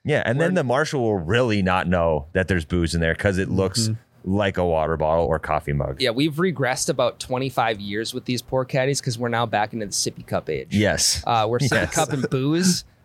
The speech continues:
Speaker 2: out of the pour caddy instead of juice out of the actual sippy cup.
Speaker 1: <laughs>
Speaker 2: Union green dot com. Guys, you gotta go check 'em out. Get the T-Bird deal. Pick yourself up a pour caddy.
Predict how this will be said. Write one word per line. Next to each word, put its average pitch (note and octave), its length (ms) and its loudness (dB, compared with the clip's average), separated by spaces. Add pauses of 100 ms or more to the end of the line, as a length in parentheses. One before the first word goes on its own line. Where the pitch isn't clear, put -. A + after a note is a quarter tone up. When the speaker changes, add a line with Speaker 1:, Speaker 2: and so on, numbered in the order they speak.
Speaker 2:
out C#3 100 2
of D3+ 40 2
the D3+ 80 -4
pour C3+ 240 0
caddy A2+ 440 0 (320)
instead B2+ 360 0
of A2+ 180 -2 (560)
juice A#2 540 0 (100)
out A2+ 120 0
of A2 60 -2
the G2 100 -2
actual G#2 340 -2
sippy F2+ 360 0
cup. - 160 -2
Speaker 1:
<laughs> - 1160 -2
Speaker 2:
Union C#3+ 300 0
green E3 220 0
dot D#3+ 220 0
com. D3+ 380 0 (800)
Guys, A#2+ 460 0 (1080)
you A2 120 -2
gotta G#2+ 300 0
go A#2 120 0
check A#2 240 -2
'em A#2 140 -2
out. G#2+ 260 -2
Get - 120 -10
the - 60 -4
T-Bird B2 480 -2
deal. A2+ 360 -2
Pick - 160 -6
yourself A2+ 340 -4
up B2 80 -4
a - 60 -4
pour B2 260 -6
caddy. A2 400 -2